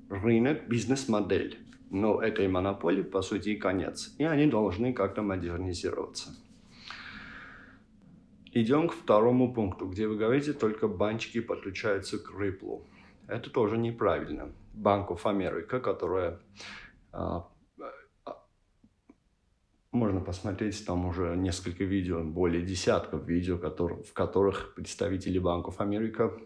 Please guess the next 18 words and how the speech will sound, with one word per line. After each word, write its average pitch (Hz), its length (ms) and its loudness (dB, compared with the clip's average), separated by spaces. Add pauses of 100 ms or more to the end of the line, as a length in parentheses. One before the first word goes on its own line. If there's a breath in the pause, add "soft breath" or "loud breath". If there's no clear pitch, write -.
(100)
и 101 140 -2
очень 95 240 0
высокопоставленные 98 1200 0
лица 104 480 -6 (640 loud breath)
говорят 117 320 8
о 107 60 4
том, 113 200 2
что 95 220 0
они 98 480 0 (920)
работают 90 640 2
с - 160 -8
Ripple. - 340 -4
Bank 92 360 0
of 120 280 2
England, 71 540 -2 (1040 loud breath)
Центральный 110 540 6
банк 104 340 4
Англии, 87 640 -2